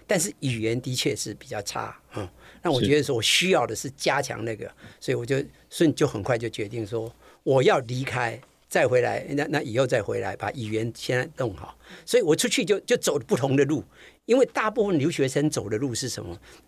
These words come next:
Speaker 1: 留学练的这个，以前是到什么 Bell Lab 啦、A T and T啊、研究室啊，都有大教授啊、名教授这些啊。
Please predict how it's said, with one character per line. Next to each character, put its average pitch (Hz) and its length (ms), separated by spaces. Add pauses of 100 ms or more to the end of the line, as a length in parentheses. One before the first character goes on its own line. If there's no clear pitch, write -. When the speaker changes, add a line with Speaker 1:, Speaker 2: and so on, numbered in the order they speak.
Speaker 1:
留 147 140
学 151 140
练 143 220
的 135 80
这 156 120
个， 135 400
以 143 240
前 139 220
是 165 140
到 160 200
什 127 120
么 123 200
Bell 147 280
Lab 131 260
啦、 117 180
A 143 140
T 147 180
and 120 120
T 139 180
啊、 139 100
研 139 160
究 151 200
室 143 260
啊， 123 180 (200)
都 185 100
有 151 60
大 143 180
教 160 240
授 135 220
啊、 127 180
名 131 180
教 147 200
授 139 180
这 139 100
些 131 240
啊。 110 200